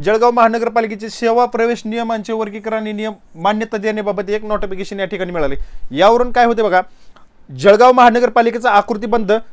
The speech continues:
मान्यतेच्या प्रतीक्षेत आहे आणि मान्यता भेटल्यानंतर लवकरच त्याची जाहिरात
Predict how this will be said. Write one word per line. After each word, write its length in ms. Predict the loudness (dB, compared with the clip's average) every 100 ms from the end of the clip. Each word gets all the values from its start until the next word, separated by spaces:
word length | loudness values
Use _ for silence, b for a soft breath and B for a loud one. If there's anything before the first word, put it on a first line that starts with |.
| -16 -2
मान्यतेच्या 600 | 2 2 0 -6 -4 -4
प्रतीक्षेत 460 | -4 -8 -8 -2
आहे 160 | 0 2
आणि 180 | 2 0
मान्यता 360 | -2 -2 -2
भेटल्यानंतर 600 | 0 0 -2 -4 -2 -4
लवकरच 380 | 0 -2 0 -4
त्याची 300 | -4 -6 -6
जाहिरात 300 | -4 0 0